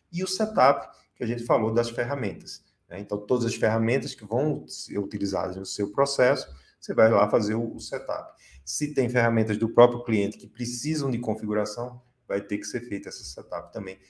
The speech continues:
nessa fase, né? Nessa fase de, de implementação e de treinamento. Tem mais gente aqui dando boa noite, que eu não dei boa noite ainda, o Antônio Bittencourt,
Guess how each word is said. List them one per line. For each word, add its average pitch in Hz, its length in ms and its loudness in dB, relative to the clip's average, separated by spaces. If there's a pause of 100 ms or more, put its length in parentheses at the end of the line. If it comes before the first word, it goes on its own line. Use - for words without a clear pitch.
(140)
nessa 104 360 -4
fase, 82 440 -6
né? 92 220 -18
Nessa 92 240 -18
fase 90 380 -10
de, 92 200 -14 (1400)
de 101 500 -6
implementação 101 1120 -2
e 104 60 -10
de 98 100 -12
treinamento. 95 640 -4 (260)
Tem 139 80 -4
mais 147 160 8
gente 143 160 6
aqui 151 140 -2
dando 131 200 4
boa 110 200 8
noite, 127 240 6
que 139 80 6
eu - 20 6
não 110 100 6
dei 110 140 8
boa 104 220 4
noite 104 280 -2
ainda, 123 440 -2
o 98 160 0
Antônio 127 520 0
Bittencourt, 110 800 -4